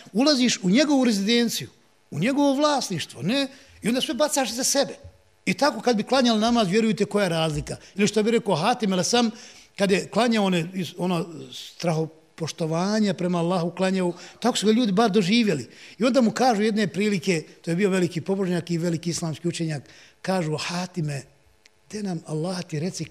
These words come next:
kako ti obavljaš namaz." A on kaže: "Ja kad dođem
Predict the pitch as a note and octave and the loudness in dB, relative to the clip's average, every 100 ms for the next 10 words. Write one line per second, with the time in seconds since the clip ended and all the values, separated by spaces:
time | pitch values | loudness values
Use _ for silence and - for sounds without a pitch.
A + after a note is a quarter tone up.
0 | - - A3 - F3+ - - G#3+ G3+ A3 | -12 -12 -12 -8 -8 -8 -4 -2 -2 -4
1 | E3 D#3+ D3 C3+ - A#2+ G#2 - - _ | -6 -6 -8 -10 -14 -16 -18 -18 -20 _
2 | _ - - _ _ _ _ - _ - | _ -20 -20 _ _ _ _ -20 _ -2
3 | G3+ G3 G#3+ G3+ F3 G3 G#3+ F3+ D3+ G#3+ | 0 2 2 2 2 0 0 0 0 2
4 | G3+ E3+ E3 | 2 2 0